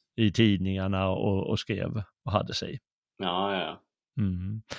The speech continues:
Speaker 1: Men, ja, men jag tycker det är, det är en rolig fejd på många sätt. Och Strindberg var ju den som sökte fejder mer än någon annan här i världen, eller i Sverige i alla fall.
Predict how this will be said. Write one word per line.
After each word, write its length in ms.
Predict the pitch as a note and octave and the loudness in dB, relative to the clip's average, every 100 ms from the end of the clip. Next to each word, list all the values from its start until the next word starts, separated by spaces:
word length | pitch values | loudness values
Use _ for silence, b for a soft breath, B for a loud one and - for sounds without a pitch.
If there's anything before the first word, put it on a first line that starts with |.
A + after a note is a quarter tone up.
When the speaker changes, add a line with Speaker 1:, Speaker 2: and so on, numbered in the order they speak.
| B B B B | B B B B
Speaker 1:
Men, 140 | C#3+ | 6
ja, 180 | D3 E3 | 10 10
men 160 | F#3+ G#3 | 10 10
jag 120 | G#3+ | 8
tycker 200 | G3 G3 | 8 10
det 60 | |
är, 400 | F#3 F#3 F#3 F#3 | 12 12 12 12
det 100 | E3+ | 12
är 260 | F3+ F#3+ G3+ | 12 12 10
en 80 | G#3 | 10
rolig 420 | B3 G3 C3+ F#3+ | 8 8 8 6
fejd 360 | - C#3+ G#3+ G#3 | 6 6 6 4
på 60 | |
många 260 | A#3 D#3+ A2+ | 6 8 6
sätt. 340 | - B2 - | 6 6 6
Och 60 | C3+ | 2
Strindberg 480 | - D#3 C#3 D#3 D#3+ | 8 8 10 10 12
var 160 | D3 | 12
ju 80 | C#3 | 10
den 300 | C3 B2+ B2 | 10 8 8
som 240 | A2 B2+ A2+ | 6 6 4
sökte 380 | - B2 - | 6 4 4
fejder 380 | B2+ C3 A2+ A2 | 6 8 8 6
mer 160 | A2+ G#2 | 6 4
än 80 | G#2+ | 4
någon 160 | A2 | 4
annan 500 | G#2+ G2+ G#2+ A2 G#2 | 4 4 4 4 4
här 200 | G#2 G2 | 6 4
i 40 | G2 | 2
världen, 440 | G#2 G#2 G#2+ G#2 | -2 -2 -2 0
eller 100 | G2+ | 0
i 40 | |
Sverige 280 | G#2 A2 G#2 | 0 0 2
i 60 | A2 | 2
alla 140 | A2+ | 2
fall. 300 | G#2+ G2+ A#2 | 2 -2 -4